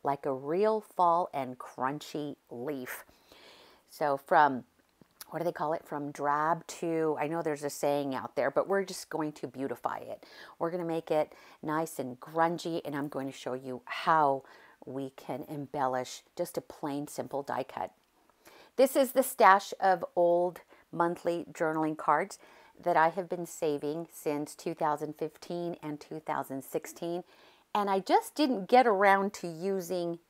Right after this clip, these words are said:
these. Now, I love pocket journaling. I love, love, love it, and I've got collections from, from a lot of, uh, different,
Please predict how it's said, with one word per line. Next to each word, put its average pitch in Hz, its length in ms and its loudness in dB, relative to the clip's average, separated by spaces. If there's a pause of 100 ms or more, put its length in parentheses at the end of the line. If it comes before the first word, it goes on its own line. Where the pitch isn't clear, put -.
(100)
these. 143 540 -4 (340)
Now, 175 380 2
I 202 420 6
love 165 720 2 (440)
pocket - 380 6
journaling. 139 560 0 (440)
I 160 540 10
love, 180 400 12
love, 160 160 12
love 131 240 10
it, 233 240 8
and 160 160 2
I've 156 280 4
got 156 240 4
collections 165 960 2
from, 160 520 -2 (760)
from 190 140 -2
a 196 60 0
lot 190 240 6
of, 180 200 0
uh, 160 220 4
different, 160 680 -2